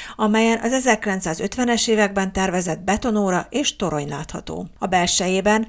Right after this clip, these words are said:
azonban látni kell még az értékes Schnitz oltárt is. Ez a hihetetlenül bonyolult oltárkép kétszázötven apró, faragott figurát tartalmaz a Biblia jeleneteit köváltó panelekben.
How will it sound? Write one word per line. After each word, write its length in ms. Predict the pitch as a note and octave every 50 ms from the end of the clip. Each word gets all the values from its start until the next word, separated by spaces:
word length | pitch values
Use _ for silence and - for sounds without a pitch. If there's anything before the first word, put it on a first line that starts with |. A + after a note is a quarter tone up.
| -
azonban 400 | - B3 A#3 A#3+ A#3+ A#3 A#3+ B3
látni 320 | B3+ C#4 C4 A#3+ - - F3
kell 220 | - E3+ E3 D#3+
még 200 | F3 F#3+ G3+ G#3
az 160 | G3+ G3 -
értékes 720 | - E3+ F3 E3+ - - G3+ F#3+ G3 - G#3+ A3 A3+ - - -
Schnitz 380 | - - - B3+ A#3 A3 A3+ -
oltárt 540 | - E3+ D#3+ D#3 - E3+ D#3 D#3 E3 - F#3
is. 240 | G3+ A3 - - - -
Ez 160 | A#3+ A3 G#3+
a 60 | G#3+
hihetetlenül 680 | G#3 - D#4+ D#4+ C4+ - G#3+ F3+ - G3 F3+ E3+ E3
bonyolult 480 | F3 F#3+ G#3+ G#3 G3 F3+ E3 D#3+ D#3 -
oltárkép 680 | E3+ E3+ F3 - - G3+ G#3 G#3 - - A3+ A3 A3 - - - - -
kétszázötven 920 | - D4 C#4 - - - G#3+ F#3+ F#3+ - - G#3+ - - A3+ G#3+ G3+ - -
apró, 480 | - A3 B3 B3+ - B3+ C4 A#3+ A#3+ A#3 -
faragott 500 | - - D4 C#4+ B3+ G#3+ A3 A3+ A3 A3+
figurát 480 | - C#4+ C4 A3+ G3+ F3+ D#3 D3 E3+
tartalmaz 680 | - - F3 F#3 G3 - A3 G3+ G#3 G3+ G3+ G3 F#3+ -
a 100 | - E3
Biblia 520 | G#3+ G3+ F#3+ G#3 G#3+ B3 B3+ B3+ B3 A#3+
jeleneteit 720 | G#3+ F#3 E3 E3+ F3 F#3+ F#3 F#3 F#3+ - G3 F#3 F3+ - -
köváltó 540 | - - F#3 F#3 E3+ D#3+ F3+ F#3 - F#3 F3
panelekben. 800 | - D#3 D#3+ D#3+ D3+ D#3 D3+ D3+ F#3+ G3+ D3+ D3+ D#3+ F3 F3